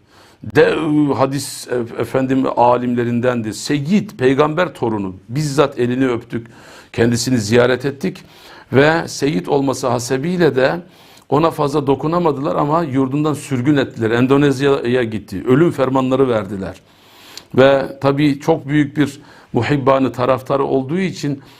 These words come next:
bir şey yapamadılar ama onu, efendim, böyle köşeye sıkıştırdılar, derdest ettiler. Yani dünya yüz yıldır, e, küffaru alemin, kötülerin hem içeride hem dışarıda cenderesi altında.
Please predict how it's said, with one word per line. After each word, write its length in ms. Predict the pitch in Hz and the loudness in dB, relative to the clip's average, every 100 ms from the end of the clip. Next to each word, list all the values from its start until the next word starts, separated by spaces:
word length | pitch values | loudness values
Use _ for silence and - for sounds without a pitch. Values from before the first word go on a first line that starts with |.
| - _ | -20 _
bir 80 | 123 | -6
şey 220 | 120 160 | 0 2
yapamadılar 640 | 135 135 175 156 127 135 | 2 2 -2 -2 -2 -2
ama 320 | 156 160 190 - | -2 0 0 0
onu, 440 | 139 151 170 175 - - - - | 0 2 0 -2 -10 -20 -8 -4
efendim, 420 | 120 135 147 139 | -2 0 0 2
böyle 540 | 139 131 147 156 147 | 2 4 2 0 -2
köşeye 340 | 147 127 156 147 | -4 -2 2 0
sıkıştırdılar, 760 | - - 113 - 127 165 143 | 0 -8 -10 -8 0 0 2
derdest 380 | 123 120 143 - | 2 2 0 -2
ettiler. 500 | 107 - 101 82 - - _ - - - - | -8 -8 -8 -8 -12 -20 _ -20 -20 -12 0
Yani 300 | 180 185 110 90 95 | 2 2 -2 -6 -4
dünya 480 | 120 151 170 190 196 | 0 4 4 4 0
yüz 540 | 165 127 202 202 143 | -4 -2 0 0 -2
yıldır, 540 | 123 113 107 147 156 - - - - - - | 0 0 2 0 -2 -14 -20 -20 -20 -20 -6
e, 540 | 110 107 107 104 107 104 | -2 0 0 0 0 -2
küffaru 600 | - 147 - 170 185 170 | -2 -2 2 2 4 2
alemin, 640 | 143 135 131 123 113 113 120 | 4 2 2 -2 -2 -4 -6
kötülerin 760 | - 143 170 147 123 117 117 107 | -6 -4 0 2 2 0 -4 -2
hem 220 | 175 202 | -2 -2
içeride 380 | 135 143 139 147 | -2 -2 2 2
hem 140 | 147 | 0
dışarıda 540 | 127 135 135 165 127 104 | -2 -4 -2 -4 -6 0
cenderesi 600 | 139 139 139 139 139 147 | 2 4 4 2 0 -2
altında. 600 | 107 92 95 87 73 | -2 -6 -10 -10 -12